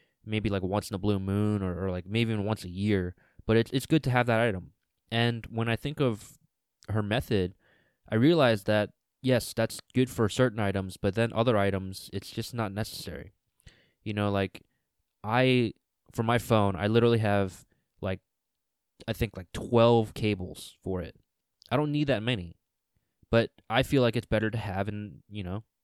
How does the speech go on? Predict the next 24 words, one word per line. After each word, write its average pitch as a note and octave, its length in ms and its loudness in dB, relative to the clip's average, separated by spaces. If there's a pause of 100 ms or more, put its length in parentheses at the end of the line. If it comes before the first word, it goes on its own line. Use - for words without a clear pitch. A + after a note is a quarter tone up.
(180)
have A2 180 0
and A#2 80 -2
not A2+ 180 -2
need G#2 220 -2
and G#2+ 180 -8
need F#2+ 140 -4
and G2+ 100 -10
not G#2 200 -4
have. A#2 320 -2 (420)
But A2 100 -6
the A2+ 60 0
thing D3+ 220 0
is, D3+ 420 0 (1080)
I've, A#2+ 340 2
I've A2+ 160 2
slowly C#3 560 0
started A2 540 0
to G2+ 580 -2
work A2+ 280 0
it G2+ 100 0
out A2 300 2
so - 200 -4
that G2 220 -2
I, G#2 140 -4